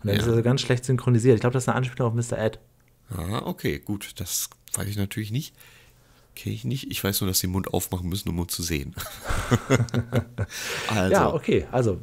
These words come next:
Speaker 1: die Folge ist ja sehr, sehr kurzweilig, kann man sagen. Also, hast du gut ausgewählt. Jederzeit gerne wieder.
Speaker 2: Ach
Speaker 1: Ich
Speaker 2: so,
Speaker 1: gebe
Speaker 2: ist
Speaker 1: zehn
Speaker 2: das
Speaker 1: von
Speaker 2: so?
Speaker 1: zehn.
Speaker 2: Ist es so? Okay, bis nächste Woche. Hier ist eine
Speaker 1: Wir haben die
Speaker 2: Zeichentrickfigur
Speaker 1: ersten,
Speaker 2: von uns.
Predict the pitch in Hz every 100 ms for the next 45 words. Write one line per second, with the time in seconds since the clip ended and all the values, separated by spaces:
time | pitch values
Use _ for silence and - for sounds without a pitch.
0 | - 123 156 - 208 180 160 - 139 127
1 | 131 127 123 120 113 - 123 117 87 90
2 | 120 113 98 92 80 95 131 110 95 95
3 | 104 - - - 92 - 113 139 156 117
4 | 101 110 101 95 92 80 76 127 214 -
5 | - - - - 339 339 131 123 123 127
6 | 135 135 120 107 90 82 - - - -
7 | 139 - 120 - - 95 - 302 - -
8 | 185 - 190 190 101 90 135 127 139 123
9 | 151 175 160 139 185 98 101 95 98